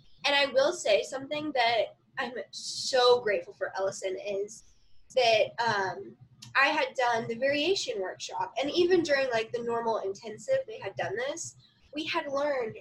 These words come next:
so many variations, and we would learn them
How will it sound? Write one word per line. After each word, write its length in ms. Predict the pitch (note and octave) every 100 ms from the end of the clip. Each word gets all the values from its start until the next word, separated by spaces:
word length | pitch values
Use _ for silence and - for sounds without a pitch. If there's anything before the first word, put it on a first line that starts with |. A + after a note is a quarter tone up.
| -
so 480 | - - - C#4 D#4
many 560 | C#4+ B3+ A#3+ A3+ A3+ - _ -
variations, 1080 | A#3 A3 F#3+ - - B3+ B3 C#4 D#4+ E4 - - - - - - -
and 680 | C#4 C#4 C4+ B3+ B3 B3 - - - - -
we 100 | D#4+
would 140 | D#4+
learn 280 | B3+ A#3+ D4+
them 200 | C#4+ A#3